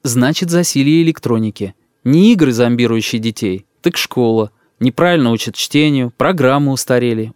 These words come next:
учителя малограмотны, помещения обветшали, библиотек не хватает. Что там бишь еще?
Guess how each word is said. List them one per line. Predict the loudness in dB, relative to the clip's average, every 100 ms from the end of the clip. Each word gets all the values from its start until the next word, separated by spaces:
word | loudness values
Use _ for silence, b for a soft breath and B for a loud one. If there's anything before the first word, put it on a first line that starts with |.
| -6
учителя | -4 -2 0 2
малограмотны, | 2 2 2 0 0 -2 -6 -8 -8
помещения | -2 0 2 0 0 0
обветшали, | -2 -4 -6 -4 -2 -2 -4
библиотек | -6 -4 0 0 0 -2 -6 -6 -4
не | -2 -2
хватает. | -2 -6 -4 -4 -4 -6 _ _ _ _ _
Что | -12 -4 -2
там | 0
бишь | -2 -4 -4
еще? | -2 -2 -2 -6